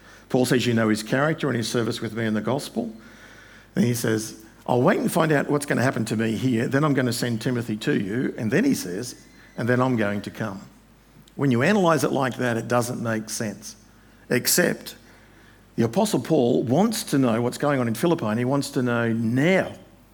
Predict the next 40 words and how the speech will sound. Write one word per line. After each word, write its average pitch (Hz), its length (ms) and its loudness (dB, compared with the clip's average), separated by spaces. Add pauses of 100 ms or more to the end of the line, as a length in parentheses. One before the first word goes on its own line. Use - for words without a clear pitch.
(440)
and 104 100 0
he 104 60 2
can't 165 400 -2
wait. 120 260 -2 (1080)
But - 100 -20
he 107 80 -2
has 143 220 -2
to 127 100 -2
wait 101 260 -4
for - 100 -10
the 95 80 -8
verdict 113 400 -4 (540)
so - 140 -2
Timothy 120 320 2
can 104 180 -4
tell 135 180 0
them. 123 300 -4 (680)
And 117 80 2
after 135 220 2
he's 110 100 -2
told 143 140 2
them, 120 80 2
he 113 80 2
wants 110 220 -2
Timothy 139 300 2
to 110 60 -4
come 113 220 -2
back, 127 160 -2
and 113 80 -4
then 117 80 2
they're 117 80 0
gonna 110 160 0
go 117 220 0
back 98 240 -4
together 107 400 -4 (240)
to - 80 -8
Philippi, - 420 -4
something 156 400 -2
like 113 300 -2
that. 92 160 -8